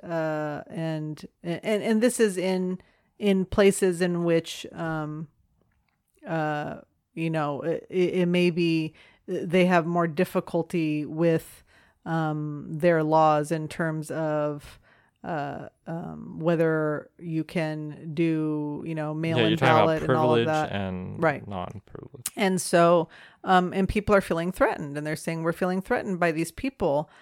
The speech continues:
Speaker 2: Yeah.
Speaker 1: um,
Speaker 2: Why would we go
Speaker 1: showing up
Speaker 2: endanger
Speaker 1: and
Speaker 2: our lives to
Speaker 1: protesting,
Speaker 2: vote?
Speaker 1: right? And harassing
Speaker 2: Vote,
Speaker 1: us."
Speaker 2: vote for candidates we don't even like,
Speaker 1: Right.
Speaker 2: right?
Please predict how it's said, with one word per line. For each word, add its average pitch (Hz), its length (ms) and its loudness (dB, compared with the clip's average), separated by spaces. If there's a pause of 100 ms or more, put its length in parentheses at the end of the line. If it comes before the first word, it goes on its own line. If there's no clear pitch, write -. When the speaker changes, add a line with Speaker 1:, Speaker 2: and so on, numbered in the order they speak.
(120)
Speaker 2:
Yeah. 170 400 2
Speaker 1:
um, 165 180 -2
Speaker 2:
Why 107 140 2
would 117 180 -2
we 113 100 2
go 113 160 2
Speaker 1:
showing 208 340 10
up 185 240 8
Speaker 2:
endanger - 100 6
Speaker 1:
and - 80 8
Speaker 2:
our 110 120 8
lives 220 120 10
to - 440 4
Speaker 1:
protesting, 160 140 0
Speaker 2:
vote? 113 340 4
Speaker 1:
right? 180 460 4
And 175 380 0
harassing 160 560 10
Speaker 2:
Vote, 156 60 0
Speaker 1:
us." 143 120 4
Speaker 2:
vote 151 140 12
for 151 180 4
candidates 123 640 0
we 107 80 -2
don't 104 160 -4
even 98 160 -6
like, 95 240 -6
Speaker 1:
Right. 170 200 4
Speaker 2:
right? 107 200 -4